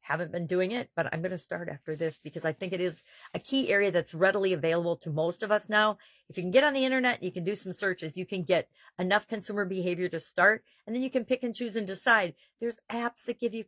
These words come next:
this, you know, you can go to Google, you can go to Facebook even and find tons of information. Uh,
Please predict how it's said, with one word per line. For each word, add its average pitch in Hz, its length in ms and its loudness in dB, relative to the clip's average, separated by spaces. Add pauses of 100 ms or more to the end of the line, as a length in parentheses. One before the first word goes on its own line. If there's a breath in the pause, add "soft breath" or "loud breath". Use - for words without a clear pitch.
(180)
this, 226 400 0
you 208 60 -4
know, 196 340 2 (280 soft breath)
you 196 140 -6
can 220 200 2
go 226 180 6
to 226 100 2
Google, 196 520 2
you 180 100 -2
can 185 200 -8
go 202 100 2
to 196 100 2
Facebook 202 580 -4
even 160 200 -6
and 156 180 -8
find 147 280 -6
tons 156 260 -6
of - 80 -18
information. - 720 -16 (680 soft breath)
Uh, - 120 -16